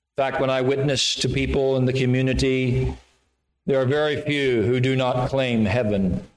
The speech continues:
for one reason or another, and yet they are not willing to serve the Christ of heaven. How can that be? It cannot be. How can they not be willing to serve Christ, who is now seated at the right hand of the Father in heaven?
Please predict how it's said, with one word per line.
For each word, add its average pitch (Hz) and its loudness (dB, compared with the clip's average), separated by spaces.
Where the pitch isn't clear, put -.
for 120 0
one 113 2
reason 113 0
or 110 0
another, 110 0
and 131 0
yet 127 2
they 131 2
are 120 2
not 123 0
willing 120 2
to 110 0
serve 120 0
the 107 -2
Christ 120 -2
of - -4
heaven. 131 -2
How 110 0
can 113 0
that 113 2
be? 117 0
It 123 0
cannot 127 0
be. 104 0
How 143 -2
can 147 -2
they 147 0
not 147 -2
be 139 0
willing 143 0
to 135 -2
serve 147 0
Christ, 151 -2
who 147 0
is 127 -2
now 143 0
seated 143 0
at 143 0
the 143 2
right 139 2
hand 135 0
of 135 2
the 139 0
Father 143 0
in 165 0
heaven? - -6